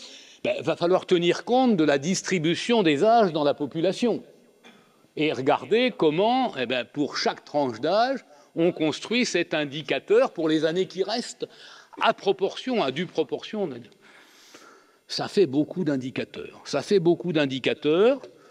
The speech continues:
Vous en trouvez à l'insee, vous en trouvez à l'ined. C'est pas tout à fait les mêmes d'ailleurs. Moi, ce que j'ai déduit, c'est fait confiance aux spécialistes, hein.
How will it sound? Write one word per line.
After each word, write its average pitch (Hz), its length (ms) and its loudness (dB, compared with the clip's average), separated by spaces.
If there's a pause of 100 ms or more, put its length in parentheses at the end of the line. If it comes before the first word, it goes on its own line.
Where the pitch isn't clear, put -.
(200)
Vous 165 220 0
en 180 100 4
trouvez 160 640 2
à 143 100 0
l'insee, 156 800 0
vous 165 240 0
en 180 100 2
trouvez 160 640 0
à 156 100 2
l'ined. 156 640 0
C'est 247 180 0
pas 285 140 0
tout 285 220 0
à 214 80 6
fait 185 160 2
les 165 100 4
mêmes 165 400 0
d'ailleurs. 131 480 0 (500)
Moi, 185 160 4
ce - 80 -8
que 180 100 -2
j'ai 156 140 2
déduit, 151 400 0
c'est 147 160 0
fait 143 160 -2
confiance 143 460 -4
aux 127 60 -2
spécialistes, - 760 -8
hein. 117 60 -16